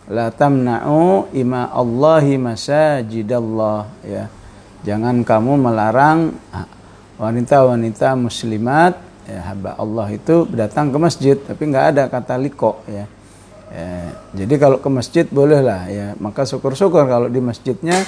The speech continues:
pas ada taklim ya, ada majelis ilmu, di situ bisa memanfaatkan ya. Eh, eh, wallahu alam, menurut saya lebih aman seperti itu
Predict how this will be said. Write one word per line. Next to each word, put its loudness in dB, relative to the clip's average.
pas 2
ada -2
taklim 0
ya, -8
ada -6
majelis -2
ilmu, 4
di -10
situ -8
bisa -4
memanfaatkan -6
ya. -8
Eh, -6
eh, 0
wallahu 6
alam, 6
menurut -2
saya 0
lebih -4
aman 0
seperti -8
itu 2